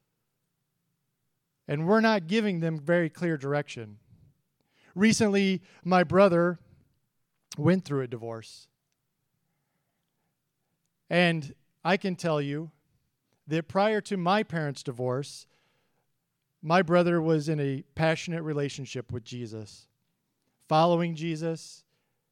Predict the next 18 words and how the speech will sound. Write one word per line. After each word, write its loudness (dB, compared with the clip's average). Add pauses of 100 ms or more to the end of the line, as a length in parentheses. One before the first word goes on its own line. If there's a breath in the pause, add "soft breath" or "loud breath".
(220)
excited 0
about 0
his -6
relationship. -6 (600)
And -8
I 0
can -4
tell -4
you -6
that -10
he -4
would -4
stand -8
here -10
and -12
tell -6
you -8
today -10